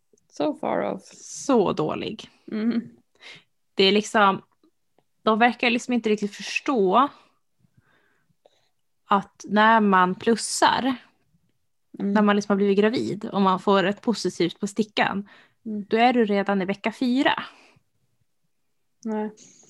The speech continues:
Speaker 2: Och det kan lå-, verka som en sån här liten grej, men det är väldigt ofta när man läser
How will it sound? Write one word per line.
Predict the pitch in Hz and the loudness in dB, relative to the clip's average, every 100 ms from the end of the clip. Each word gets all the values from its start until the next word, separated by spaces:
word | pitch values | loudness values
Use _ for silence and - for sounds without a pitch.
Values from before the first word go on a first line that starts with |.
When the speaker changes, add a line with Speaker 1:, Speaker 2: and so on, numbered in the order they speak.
| _ _ _ _ _ _ _ | _ _ _ _ _ _ _
Speaker 2:
Och | - 220 | -4 -2
det | |
kan | 269 330 | 2 4
lå-, | 330 175 196 | 6 4 2
verka | 311 339 381 | 4 4 2
som | 285 | 2
en | 240 | 4
sån | 226 | 4
här | |
liten | 247 262 277 | 4 2 2
grej, | 262 269 156 | 4 4 4
men | 214 220 | 2 0
det | |
är | 269 | 2
väldigt | 320 339 349 349 | 4 6 4 0
ofta | 220 - 196 | -4 -4 -4
när | 190 | -2
man | 175 | -2
läser | 180 165 - 185 175 | 0 0 0 0 0